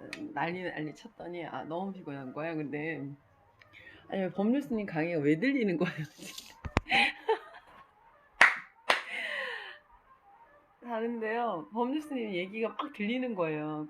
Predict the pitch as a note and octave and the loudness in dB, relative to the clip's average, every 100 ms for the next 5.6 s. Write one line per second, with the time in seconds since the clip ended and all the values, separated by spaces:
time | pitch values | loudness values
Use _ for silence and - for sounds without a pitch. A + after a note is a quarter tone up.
0 | - - A#3 E3 - - - F4 G#4 G3+ | -8 -8 -4 -4 -6 -12 -6 -4 2 4
1 | D#3+ F3+ B3+ C4+ D#3+ - - _ _ _ | 4 0 0 4 4 0 -14 _ _ _
2 | - - - _ - C4+ C4 G3+ - - | -20 -20 -20 _ -6 -2 -2 -4 -10 -18
3 | - - - C#4 F4+ - - - - - | -16 -14 -10 -10 -10 -16 -20 -20 -20 -20
4 | - - A#3 A#3 - B3+ C#4 F#3 F#3 - | -12 4 6 6 2 2 6 6 4 2
5 | E4+ E4 A3 D3+ E3+ C#4 | 2 4 4 4 0 -2